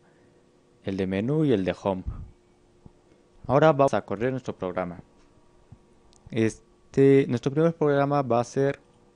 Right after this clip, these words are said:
este de aquí, el que dice Hello World. Lo bueno de aquí es que nos los crea por defecto para que veamos cómo corre.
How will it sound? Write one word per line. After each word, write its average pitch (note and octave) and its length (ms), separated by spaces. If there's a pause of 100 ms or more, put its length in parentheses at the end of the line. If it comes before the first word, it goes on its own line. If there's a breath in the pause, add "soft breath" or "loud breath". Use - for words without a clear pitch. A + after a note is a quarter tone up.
(640)
este G2+ 320
de F#2+ 80
aquí, - 260 (880)
el - 60
que G#2 100
dice G#2 380 (100)
Hello G2+ 240
World. B2 260 (800)
Lo B2 120
bueno D3 160
de B2+ 80
aquí G#2+ 180
es A#2 100
que C#3 120
nos G2+ 100
los F#2 160
crea G2 240
por G#2 120
defecto B2 420
para F2+ 300
que G2 180
veamos G2+ 320
cómo F2+ 220
corre. B2 280